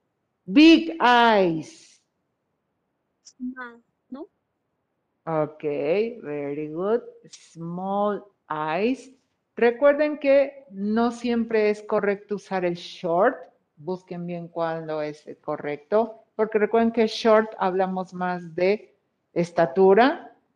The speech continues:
Speaker 1: Entonces, cuando hablamos de grande, pequeño, usamos más small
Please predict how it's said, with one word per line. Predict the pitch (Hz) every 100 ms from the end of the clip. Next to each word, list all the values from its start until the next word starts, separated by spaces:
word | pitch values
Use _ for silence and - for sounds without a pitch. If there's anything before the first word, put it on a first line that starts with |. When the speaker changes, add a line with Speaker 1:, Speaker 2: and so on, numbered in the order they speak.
| -
Speaker 1:
Entonces, | 160 175 170 170 -
cuando | 160 165
hablamos | 165 180 185 202 185
de | 180 175 160 175
grande, | 160 180 185 185 185 185
pequeño, | 185 170 165 175 175 190
usamos | 185 160 165 165
más | 160 160 - 156
small | - 165 165 180